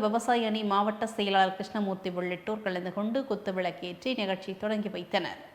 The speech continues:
திண்டுக்கல் மாவட்டம் கொடைக்கானல் பென்டர்லாக் சாலை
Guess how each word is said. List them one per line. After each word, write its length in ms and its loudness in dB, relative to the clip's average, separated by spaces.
திண்டுக்கல் 500 10
மாவட்டம் 420 8
கொடைக்கானல் 580 4
பென்டர்லாக் 540 2
சாலை 240 6